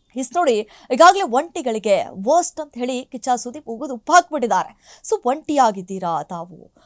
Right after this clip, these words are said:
ಒಂಟಿಗಿಂತಲೂ ವರ್ಸ್ಟ್ ನೀವು. ಅವ್ರು ಅಟ್ಲೀಸ್ಟ್ ಇಬ್ರು, ಆದ್ರೆ ನೀವು ಆರು ಜನ ಒಂದು ಜಂಟಿ. ಅವರು ಬರೀ ಇಬ್ಬಿಬ್ರಿಗೆ, ಆ, ಚೈನ್ ಹಾಕ್ಕೊಂಡಿದ್ದಾರೆ. ನೀವು ಆರು ಜನ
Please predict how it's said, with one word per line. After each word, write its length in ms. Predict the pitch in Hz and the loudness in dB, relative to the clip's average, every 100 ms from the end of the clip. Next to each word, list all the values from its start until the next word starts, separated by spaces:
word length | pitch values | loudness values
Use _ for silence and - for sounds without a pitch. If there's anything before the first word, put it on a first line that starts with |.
| _ 202 | _ 4
ಒಂಟಿಗಿಂತಲೂ 920 | 339 392 - 294 370 370 302 269 - _ 190 | 4 4 -6 -6 -6 -2 -2 -2 -6 _ 0
ವರ್ಸ್ಟ್ 320 | 285 330 - | 0 0 -4
ನೀವು. 280 | 254 - _ _ _ _ _ - | -12 -12 _ _ _ _ _ 2
ಅವ್ರು 160 | 359 - | 2 4
ಅಟ್ಲೀಸ್ಟ್ 580 | 247 240 349 427 - | -2 2 6 6 6
ಇಬ್ರು, 420 | 403 415 302 220 - | 0 2 -2 -2 -2
ಆದ್ರೆ 340 | 247 381 440 | 4 4 2
ನೀವು 400 | 359 392 269 277 208 | 0 0 -2 -6 -2
ಆರು 240 | 233 311 | 2 2
ಜನ 180 | 247 247 | -2 -8
ಒಂದು 300 | 277 214 240 | -8 -8 -10
ಜಂಟಿ. 500 | 233 196 185 180 - _ - - | -10 -12 -10 -12 -12 _ -20 2
ಅವರು 220 | 381 427 | 4 4
ಬರೀ 540 | 294 262 330 339 302 - _ - | 2 -2 -2 -4 -6 -14 _ -2
ಇಬ್ಬಿಬ್ರಿಗೆ, 800 | 220 349 403 392 370 277 254 311 _ _ | 0 2 0 0 4 6 6 0 _ _
ಆ, 160 | - 262 | 6 8
ಚೈನ್ 340 | 233 294 339 311 | 6 0 -2 -4
ಹಾಕ್ಕೊಂಡಿದ್ದಾರೆ. 1000 | 254 240 208 190 196 175 170 - _ - | -6 -6 -8 -6 -4 -2 -2 -4 _ -6
ನೀವು 140 | 311 | -4
ಆರು 380 | - 226 247 311 | -2 2 4 4
ಜನ 200 | - 294 | 0 -4